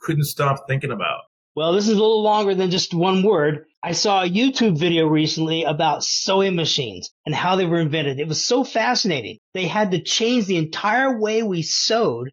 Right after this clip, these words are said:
Speaker 2: to enable a machine to do the same job. And I just was amazed at that kind of out-of-the-box thinking to make that work, and it transformed the industry.
Speaker 1: That sounds interesting. What's the first major splurge you'd make if you won the lottery?
Speaker 2: Well, my splurge is boring. I'd pay off my house,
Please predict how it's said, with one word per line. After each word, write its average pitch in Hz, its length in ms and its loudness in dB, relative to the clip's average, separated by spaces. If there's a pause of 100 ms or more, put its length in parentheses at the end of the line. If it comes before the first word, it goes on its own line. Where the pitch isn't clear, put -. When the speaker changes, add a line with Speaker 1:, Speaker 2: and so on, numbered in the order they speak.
(160)
Speaker 2:
to 190 120 0
enable 202 400 2
a 190 40 2
machine 190 500 0
to 202 100 0
do 170 180 0
the 165 80 0
same 165 340 -4
job. 160 360 -2 (160)
And 175 100 -2
I 185 100 0
just 196 320 -4
was 175 140 0
amazed 175 640 0
at 151 200 -4
that 160 240 -4
kind 160 160 -2
of 147 100 -6 (140)
out-of-the-box 156 720 0
thinking 139 400 -2
to 143 60 0
make 139 240 -2
that 131 200 -2
work, 131 260 0
and 139 100 -2
it 135 100 -10
transformed 170 760 -2
the 139 120 0
industry. 131 460 -6 (300)
Speaker 1:
That 107 120 -12
sounds 127 300 0
interesting. 120 420 -4 (180)
What's 240 260 -2
the 269 260 0
first 208 280 0
major 180 420 2
splurge 160 680 0
you'd 135 180 0
make 139 320 0
if - 200 -6
you 117 140 0
won 127 260 2
the 135 80 4
lottery? 95 520 -4 (260)
Speaker 2:
Well, 165 300 0
my 175 180 0
splurge 185 420 0
is 165 100 2
boring. 147 480 2
I'd 131 200 -2
pay 165 140 0
off 160 180 0
my 143 160 -2
house, 151 480 0